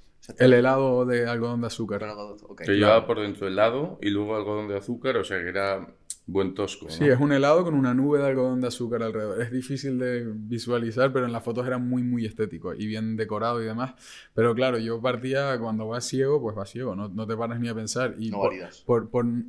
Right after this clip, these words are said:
Speaker 1: por no pararme a pensar, no había ni pensado que, claro, en Tenerife, de donde, a lo que estoy acostumbrado es que las heladerías funcionan todo el año.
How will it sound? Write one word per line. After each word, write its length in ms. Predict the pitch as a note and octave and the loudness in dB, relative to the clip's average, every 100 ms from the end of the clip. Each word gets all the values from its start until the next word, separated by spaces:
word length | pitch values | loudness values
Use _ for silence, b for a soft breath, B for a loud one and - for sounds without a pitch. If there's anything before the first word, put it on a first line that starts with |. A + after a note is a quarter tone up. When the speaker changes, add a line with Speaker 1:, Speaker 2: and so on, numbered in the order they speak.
| - | -2
Speaker 1:
por 160 | A#2+ A#2+ | 0 2
no 140 | B2 | 2
pararme 340 | C3 C3+ C3+ | 2 2 0
a 60 | B2+ | -2
pensar, 260 | B2+ B2 C3+ | -4 -2 -4
no 120 | C3+ | -2
había 200 | C3+ C3+ | -2 -2
ni 140 | C3 | -4
pensado 420 | B2 A#2 B2 B2+ | -4 -6 -4 -4
que, 220 | B2 A#2+ B B B | -2 -4 B B B
claro, 160 | C#3 B2 | 4 4
en 100 | G#2+ | 2
Tenerife, 600 | A#2 A#2 C3+ C3+ D3 D3 | 0 0 0 0 -4 -6
de 140 | A#2 A2+ | -4 -2
donde, 420 | A2+ G#2+ G#2 G2+ | 0 -2 -2 0
a 80 | A#2 | 0
lo 80 | A2+ | -2
que 60 | |
estoy 160 | A2+ B2 | -2 -2
acostumbrado 440 | A#2+ A#2+ B2 B2+ B2 | -2 -2 -2 -2 0
es 0 | |
que 520 | B2+ - - - - | 0 0 -10 -14 -4
las 140 | A2+ | -2
heladerías 440 | A2+ A2+ A2+ A2+ A#2+ | -2 -2 -2 -2 -2
funcionan 420 | B2+ B2 B2 A#2+ | -4 -2 -2 -2
todo 200 | A#2+ A2 | -2 -2
el 60 | A#2 | -2
año. 280 | A2+ D2 | -6 -8